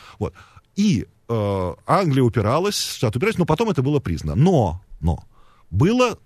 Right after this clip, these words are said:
решено, что, н-, э, Польша получит компенсацию за то, что граница пройдёт по, ну, с-, соответственно, с границы сорокового года. Компенсацию она получит за счёт Силе-, Силезии,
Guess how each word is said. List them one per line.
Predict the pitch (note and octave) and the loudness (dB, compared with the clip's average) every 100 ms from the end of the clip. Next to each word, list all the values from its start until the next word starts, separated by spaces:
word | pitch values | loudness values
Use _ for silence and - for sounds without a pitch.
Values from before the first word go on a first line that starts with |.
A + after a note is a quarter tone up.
| - | -4
решено, | B2 D#3+ F#3+ A2 C2 C2+ | 0 2 2 0 -2 -8
что, | - C3+ F2 - - - _ G2+ | -2 0 0 -6 -18 -20 _ 0
н-, | C3+ - | 0 0
э, | B2 A#2 G2+ - | 2 2 0 2
Польша | B2+ D#3 B3+ | 2 4 0
получит | - C3 A#2+ F#3+ G3 | 0 0 2 0 -2
компенсацию | - C3 D#3 B2+ A2 - - - _ _ _ _ _ - | -4 -4 -2 0 -2 -4 -16 -20 _ _ _ _ _ -6
за | E2 A2 F#3 - | 0 2 2 0
то, | A#2 G2+ D#3 - - - | 0 0 0 -4 -18 -16
что | - - C#3 A#2 | -8 0 0 0
граница | A2 A2 F3+ - B3 | 0 2 2 0 -2
пройдёт | C3 G2+ D3+ F#3 - - - | 0 2 0 -2 -12 -14 -2
по, | C3 C#3+ | 0 0
ну, | D3+ F#3 A2 | -2 -4 -4
с-, | - | -12
соответственно, | - A#2+ A#2+ E2+ | -8 -6 -4 -2
с | |
границы | C3+ E3+ | 0 0
сорокового | A#2+ G#2+ G2+ G#2+ | -2 0 2 0
года. | D#2 A1+ _ - - - _ _ | -2 -8 _ -20 -20 -20 _ _
Компенсацию | D#3 D3 G3 G3+ C#3 A2+ | 0 2 2 0 0 0
она | B2+ B2+ | 0 0
получит | C#3 C#3 G#2+ | 0 0 0
за | C#3 | 0
счёт | E3 G3+ | 0 0
Силе-, | F#3 C#3+ A#2+ - | 0 0 -2 -4
Силезии, | F#2+ D#3 F2+ D#2+ D#3 | 0 2 2 0 -4